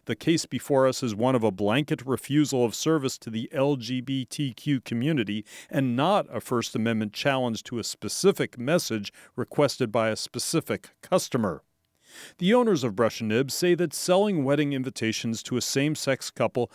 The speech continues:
would violate their beliefs by somehow insinuating that they support same-sex marriage, which is ridiculous. Does an automotive dealership selling a sedan to a same-sex couple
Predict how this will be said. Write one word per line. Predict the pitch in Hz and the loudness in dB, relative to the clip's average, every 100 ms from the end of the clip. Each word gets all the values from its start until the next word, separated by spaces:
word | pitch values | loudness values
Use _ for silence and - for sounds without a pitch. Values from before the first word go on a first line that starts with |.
| - - | -12 0
would | 160 139 | 2 2
violate | 113 139 185 165 156 | 0 2 2 2 2
their | 156 143 | 2 -2
beliefs | 123 113 120 - | 0 -2 -4 -8
by | - 120 | -4 -2
somehow | 117 - 151 143 147 | -2 -2 -2 -2 -2
insinuating | 151 127 - 214 196 120 117 143 | -4 -6 -4 0 2 2 2 2
that | 147 135 - | 0 -2 2
they | 127 | 2
support | 151 - - 113 117 - | 2 -2 -4 0 0 0
same-sex | 113 110 - 131 - | -2 -2 0 -2 -2
marriage, | 147 165 175 123 85 - _ _ _ _ - | -2 2 4 4 0 -10 _ _ _ _ -2
which | 196 - | 0 2
is | - 107 104 | 0 0 -2
ridiculous. | 127 113 151 - 123 95 - - - _ - - | -4 0 -2 0 0 -2 -6 -10 -12 _ -20 -4
Does | - 110 | 0 2
an | 110 | 6
automotive | 110 117 113 120 113 92 | 6 6 4 2 0 -4
dealership | 120 113 117 - 110 | -4 -2 -2 -2 -4
selling | - 131 123 117 | 0 2 2 2
a | 107 | -4
sedan | - 101 110 117 123 | -6 -2 0 0 -2
to | 113 117 | -2 -4
a | |
same-sex | - 123 117 - 117 - | -2 -2 -2 -2 -2 -4
couple | - 127 123 | -4 0 0